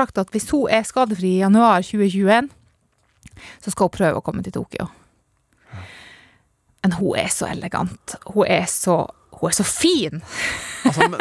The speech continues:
Speaker 2: men hvordan går det an, Karina? De kommer med sånn vanlig, sånn litt sånn store skritt,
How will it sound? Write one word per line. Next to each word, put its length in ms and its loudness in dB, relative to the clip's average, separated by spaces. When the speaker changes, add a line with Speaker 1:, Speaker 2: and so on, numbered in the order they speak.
Speaker 2:
men 160 2
hvordan 400 -4
går 380 2
det 80 8
an, 80 0
Karina? 320 2
De 160 -2
kommer 340 0
med 120 -2
sånn 200 -2
vanlig, 560 2
sånn 160 0
litt 160 0
sånn 140 2
store 400 0
skritt, 440 -4